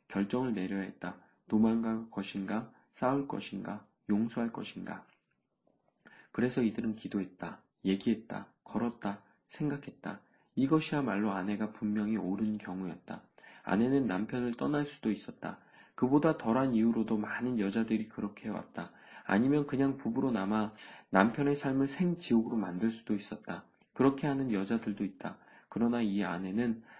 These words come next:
다른 반응을 택했다. 여행 열흘째 되던 날, 남편은 자기 베개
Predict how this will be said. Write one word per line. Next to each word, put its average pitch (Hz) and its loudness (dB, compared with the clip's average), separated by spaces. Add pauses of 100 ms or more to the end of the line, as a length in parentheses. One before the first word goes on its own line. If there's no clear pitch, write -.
(100)
다른 110 0
반응을 98 -2
택했다. - -10 (760)
여행 131 6
열흘째 120 0
되던 101 -2
날, 107 0 (260)
남편은 113 0
자기 110 -4
베개 104 0